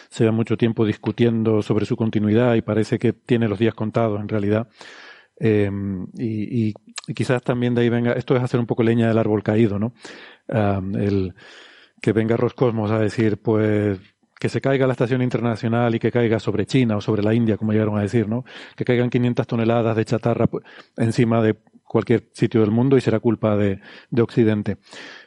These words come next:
Em, es un poco hacer leña del árbol caído, porque evidentemente, eh, digamos que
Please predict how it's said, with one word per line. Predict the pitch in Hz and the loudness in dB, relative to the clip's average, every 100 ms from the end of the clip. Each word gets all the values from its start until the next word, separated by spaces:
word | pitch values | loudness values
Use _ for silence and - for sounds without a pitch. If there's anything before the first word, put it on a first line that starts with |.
| _ | _
Em, | 151 127 120 113 117 | 2 4 2 0 -2
es | 151 | 0
un | 123 | 0
poco | 135 | 0
hacer | 127 131 | 0 2
leña | 120 123 | 2 2
del | 120 | 2
árbol | 117 113 | 2 0
caído, | 107 117 120 | -2 0 0
porque | - - | -2 -2
evidentemente, | 101 104 104 107 107 104 117 113 | 0 0 0 0 0 2 4 4
eh, | 110 107 104 101 95 - 135 _ - - - - - | 4 2 0 0 -4 -8 -18 _ -20 -20 -20 -20 -18
digamos | 123 117 117 113 - | -4 0 2 0 0
que | 123 120 113 | 2 4 4